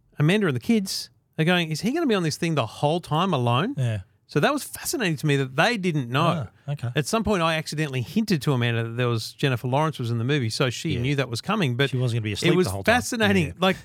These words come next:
Speaker 2: <laughs>
Speaker 1: seriously, if there's a movie of all that you could have
Speaker 2: Yeah.
Speaker 1: given the, the, the, imagine sitting in the movie theater, your
Speaker 2: Yeah.
Speaker 1: first time,
Speaker 2: Yeah.
Speaker 1: having seen trailers that only showed him
Speaker 2: Yeah.
Speaker 1: and not seen her on the billboard on anything.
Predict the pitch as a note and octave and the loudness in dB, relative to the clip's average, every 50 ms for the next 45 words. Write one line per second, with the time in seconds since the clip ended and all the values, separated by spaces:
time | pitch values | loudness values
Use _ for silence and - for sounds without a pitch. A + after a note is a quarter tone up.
0 | - C3+ A2 - - - G3 B3+ C#4 B3+ G3+ D#3 F#3 E3 F#3+ - - G#3+ G#3 F3+ | -2 -2 -2 -2 -2 0 2 4 4 4 4 2 2 2 0 2 4 2 4 4
1 | G3+ G3+ G3+ G#3 A#3 B3+ B3+ A#3 B3+ A#3+ G#3 F3+ F#3+ F3 E3 E3+ G3 G#3+ G3 D3+ | 4 2 4 2 2 2 2 2 2 0 2 2 0 0 2 2 2 4 4 2
2 | A2+ G#2+ C3 D3 D#3 C#3+ - - F#3 F3+ E3 C#3+ A#2+ - - _ _ _ _ C3 | 0 -2 -2 -2 -4 -4 0 2 2 2 2 2 -2 -6 -14 _ _ _ _ -2
3 | C3 B2+ A#2 - _ - C3 F3+ F#3+ D#3+ F#3+ F#3 F3+ E3+ D#3+ - _ D#3+ C3 E3 | 0 0 -2 -6 _ -2 2 2 2 4 2 2 2 0 -4 -6 _ 0 2 2
4 | E3 C#3+ C#3+ - D3 C#3+ D#3+ D#3 C#3+ C3+ - C#3+ D3+ C#3 C3 - _ - B3 D#4 | 2 2 -2 -4 0 2 2 2 2 0 -2 -2 -2 -2 -2 -6 _ 0 0 0
5 | F4+ F#4 G4+ F4 - - - C#4 C4 B3+ A#3+ A#3 G#3+ G3 F#3+ G3 F#3+ F#3 D3 C3+ | 2 2 2 2 2 0 -2 -2 0 2 4 4 4 6 6 6 6 6 4 2
6 | C3 A#2 - - D3 A#2 G#2+ A2+ B2 C#3+ F3+ G#3+ A#3+ - - - A3+ G#3+ G3 - | -2 -2 0 0 0 0 2 0 2 4 4 4 4 4 2 2 2 2 2 0
7 | - - G#3 G3+ E3 A#2 A2 C3+ B2+ A#2+ G#2 - - _ _ _ _ _ _ _ | 0 0 0 2 2 2 2 2 2 0 -2 -6 -10 _ _ _ _ _ _ _
8 | _ _ _ _ - G3+ G3+ F3 G3 G3 F#3 F#3 - _ _ _ - - - - | _ _ _ _ 2 2 4 4 2 0 0 -2 -4 _ _ _ -8 -6 -2 0
9 | A#3 A#3+ A#3+ A3+ - - - - G#3 G#3 A3 G#3+ G#3 G3 F3+ D3 D#3+ F#3 F#3 - | 0 2 2 2 0 0 2 2 4 4 4 4 4 2 2 2 2 0 0 0
10 | - G3 G3+ G3+ G3+ G3 - - - G3+ F#3 F3 D#3+ C#3 B2+ E3+ E3 B2+ G#2 - | 0 2 2 4 2 2 0 2 2 2 2 2 2 0 2 2 0 0 -2 -6
11 | _ _ _ _ _ _ _ _ _ _ - B2 B2 F3 F#3 F#3 F3+ F#3 G3 G#3+ | _ _ _ _ _ _ _ _ _ _ -2 0 2 2 4 4 4 4 4 2
12 | G#3+ - - - - G3+ G3+ G3 E3+ D#3 F#3 F#3+ F#3 F#3 F3+ F3 E3+ D3+ - F#3 | 2 0 -4 -4 -2 0 2 2 2 4 4 4 4 4 2 2 0 0 2 2
13 | F#3+ F#3+ F#3 E3 F3 E3+ D#3+ D3+ D3+ D#3 D#3 D#3 E3+ F#3+ G3+ - - - A2+ E2 | 4 4 2 2 2 2 2 2 0 0 0 2 2 0 0 0 -2 -4 -6 -6